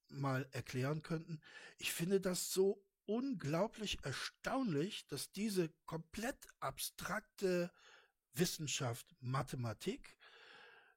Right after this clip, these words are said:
sich auf, vermittelt durch die Physik, auf natürliche Ereignisse anwenden lässt. Wie ist das? What the fuck? Wie ist das möglich? Aber es funktioniert ja.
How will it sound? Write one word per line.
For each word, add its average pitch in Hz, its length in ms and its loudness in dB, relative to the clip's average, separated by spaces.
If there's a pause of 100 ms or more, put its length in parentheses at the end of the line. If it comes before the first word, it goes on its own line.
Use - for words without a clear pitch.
(140)
sich - 460 0
auf, 175 600 4 (580)
vermittelt 147 600 0
durch 127 180 0
die 113 300 -10
Physik, 214 560 -4 (460)
auf 139 180 -2
natürliche 202 800 2
Ereignisse 190 840 -2 (800)
anwenden 135 640 2
lässt. - 480 -14
Wie 180 140 -4
ist - 460 -6
das? 220 340 -4 (260)
What 214 260 -4 (100)
the 208 120 -2
fuck? - 360 -8
Wie 175 100 -2
ist 185 280 -4
das 196 200 -2
möglich? - 480 -6 (640)
Aber 160 180 4
es 156 100 2
funktioniert 185 640 -2
ja. 104 180 -8